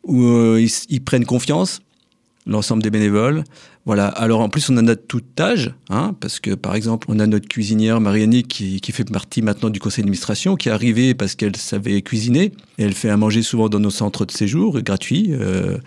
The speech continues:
de nos accueils de loisirs. Et elle, elle est membre maintenant du conseil d'administration. Et voilà, vous voyez, ça arrive, euh, par, euh, différents biais.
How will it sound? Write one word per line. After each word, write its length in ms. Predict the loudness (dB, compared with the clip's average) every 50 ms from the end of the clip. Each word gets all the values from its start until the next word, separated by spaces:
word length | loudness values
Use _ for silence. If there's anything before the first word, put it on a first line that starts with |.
| -16 -20 -20 -18 -16 -16 -14 -14 -16 -8 -4
de 80 | -2 0
nos 160 | 2 2 2
accueils 240 | 0 0 0 0 0
de 80 | 0
loisirs. 540 | 2 2 2 2 2 2 0 2 2 0 -2 -4 -8
Et 300 | -4 -2 0 2 2 2
elle, 300 | 2 0 0 0 -2 -2 -2
elle 140 | -4 -2 0
est 80 | 0 0
membre 280 | 2 2 2 2 0
maintenant 260 | -2 -4 -2 -2 -4 -4
du 100 | -4 -4
conseil 220 | -6 -4 -2 0
d'administration. 720 | 0 0 0 -2 -4 -6 -4 -2 -2 -2 0 -2 -2 -4 -6 -6 -8
Et 200 | -6 -4 -2 -2
voilà, 320 | 0 0 -2 0 0 0 -2
vous 100 | -2 -2
voyez, 240 | -2 0 0 0
ça 180 | 0 0 -2 -2
arrive, 320 | 0 0 0 0 0 0
euh, 440 | 0 0 2 2 2 2 0 0 -2 -2
par, 260 | -2 -2 0 0 0
euh, 140 | 0 0 -2
différents 440 | -2 -2 -4 -4 -2 -2 -2 0 0
biais. 260 | 0 0 0 0 -2